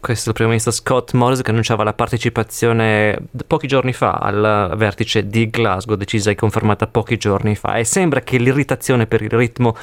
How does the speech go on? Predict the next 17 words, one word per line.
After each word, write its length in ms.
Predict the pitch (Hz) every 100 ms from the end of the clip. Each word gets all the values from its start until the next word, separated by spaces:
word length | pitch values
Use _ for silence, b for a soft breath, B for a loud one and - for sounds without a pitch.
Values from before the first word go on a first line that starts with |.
| B
rilassato 760 | - 147 139 - - 139 107 110
con 160 | 120
cui 240 | 113 120 -
i 100 | 143 139
leader 300 | 147 131 131
mondiali 400 | 123 123 127 123
stanno 300 | 123 110 107
affrontando 600 | - 120 120 160 143 110
le 100 | -
questioni 340 | 110 - 117
ambientali 720 | 110 113 135 139 113 107 127 -
stia 180 | -
arrivando 380 | 175 175 117 104
persino 480 | - 156 - 139 160
a 40 | 139
Buckingham 500 | 120 107 123 123 131
Palace. 600 | 123 101 - - -